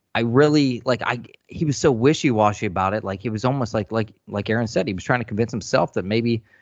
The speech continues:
you know, "Am I the guy? Like, yeah, I'm the guy. Like, I need to be the guy." And I think just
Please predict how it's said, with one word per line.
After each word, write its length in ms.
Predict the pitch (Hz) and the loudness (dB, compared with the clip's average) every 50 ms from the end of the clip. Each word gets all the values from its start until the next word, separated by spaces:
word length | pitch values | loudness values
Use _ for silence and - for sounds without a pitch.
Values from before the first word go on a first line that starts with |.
| _ _ | _ _
you 100 | - 127 | -2 0
know, 80 | 120 113 | 0 0
"Am 220 | 87 98 120 135 | 0 -2 0 2
I 100 | 143 165 | 2 2
the 120 | 165 160 120 | 2 2 0
guy? 340 | 131 131 139 156 180 202 | 2 2 2 0 0 0
Like, 420 | 185 147 123 110 101 87 - - - _ _ | -2 -2 -2 -4 -6 -8 -10 -16 -20 _ _
yeah, 280 | 113 110 180 170 127 107 | 0 2 4 4 4 2
I'm 140 | 117 139 135 | 2 0 0
the 60 | 120 | 0
guy. 280 | 104 123 113 90 85 | 2 2 0 0 -2
Like, 200 | 85 90 98 - - | -6 -8 -12 -6 -4
I 60 | 117 123 | -2 -2
need 160 | 135 139 123 | 0 -2 -2
to 60 | 110 104 | -2 0
be 140 | 110 127 | 0 2
the 100 | 113 107 | 2 2
guy." 300 | 98 117 117 107 92 90 - _ _ _ _ _ - | 0 0 0 0 -2 -4 -8 _ _ _ _ _ -4
And 120 | - 143 156 | -2 2 2
I 80 | 185 | 2
think 280 | 180 - 180 170 143 - | 2 2 -2 -2 -2 -2
just 340 | - 135 123 113 - - | 0 0 0 0 -4 -10